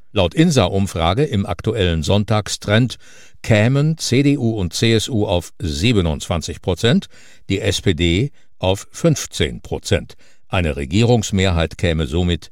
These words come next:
nicht mehr zustande. Zweitstärkste Kraft wäre die A F D mit vierundzwanzig Prozent. Die Grünen erhielten elf Prozent, gefolgt von den Linken mit zehn Prozent. B S W und F D P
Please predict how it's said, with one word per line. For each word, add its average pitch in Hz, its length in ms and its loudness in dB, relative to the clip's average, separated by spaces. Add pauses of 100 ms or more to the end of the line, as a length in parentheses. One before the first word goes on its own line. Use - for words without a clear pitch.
(140)
nicht 95 400 0
mehr 71 240 -6
zustande. - 540 -6 (280)
Zweitstärkste 131 800 0
Kraft - 420 -2 (220)
wäre 85 320 0
die 92 140 0
A 90 180 0
F 104 160 -6
D 95 300 0 (240)
mit - 140 -16
vierundzwanzig 78 760 -2
Prozent. - 480 -2 (320)
Die 92 100 -2
Grünen 127 520 4
erhielten 95 580 0 (100)
elf 120 340 4
Prozent, 120 500 0 (380)
gefolgt - 400 0
von 98 100 0
den 76 160 -2
Linken 101 540 0 (160)
mit 92 180 -6
zehn 92 320 0
Prozent. - 580 -6 (380)
B 107 260 4
S 151 240 2
W 98 300 2 (220)
und - 340 -10
F - 240 2
D 76 220 -4
P 104 400 0